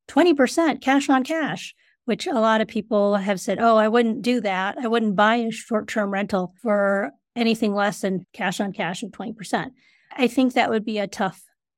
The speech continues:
thing to find right now. So I think you have to be realistic about what you can get in this market.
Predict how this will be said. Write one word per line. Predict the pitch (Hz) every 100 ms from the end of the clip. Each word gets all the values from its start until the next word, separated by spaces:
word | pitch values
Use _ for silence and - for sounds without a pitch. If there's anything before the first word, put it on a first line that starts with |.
| _
thing | - 202 170
to |
find | - 190 180 277
right | 113 -
now. | - - - _ _ -
So | -
I | 220 214
think | 233 233
you |
have | 220 220
to | 214 208 _ _
be | 240 226
realistic | 202 214 233 - 202 208
about | 190 180 - - _ _ _ _ _ -
what | 202
you | 233 220
can | - - 269 285 277 262 - _ 233
get | 196 - - - _ _
in | 233 202
this | 240 185 220
market. | 185 - -